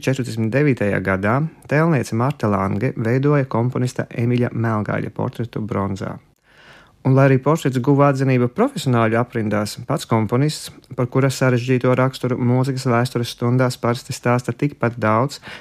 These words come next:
kā par viņa slavenāko kora dziesmu Jāņu vakars, palicis ļoti neapmierināts, jo esot sanācis pārāk vecišķs.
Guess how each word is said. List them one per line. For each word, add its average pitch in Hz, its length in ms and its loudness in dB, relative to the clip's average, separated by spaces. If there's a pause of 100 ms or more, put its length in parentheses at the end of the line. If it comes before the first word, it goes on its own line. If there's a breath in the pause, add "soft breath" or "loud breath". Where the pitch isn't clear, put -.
(100 loud breath)
kā 113 160 0
par 113 140 0
viņa 113 180 0
slavenāko 113 560 0
kora 113 320 0
dziesmu 107 320 -2
Jāņu 113 380 2
vakars, 160 400 -2 (180)
palicis 139 400 0
ļoti 127 320 2
neapmierināts, 107 800 -2
jo 131 240 0 (480 soft breath)
esot 196 320 0
sanācis 127 480 0
pārāk 113 400 0
vecišķs. - 540 -10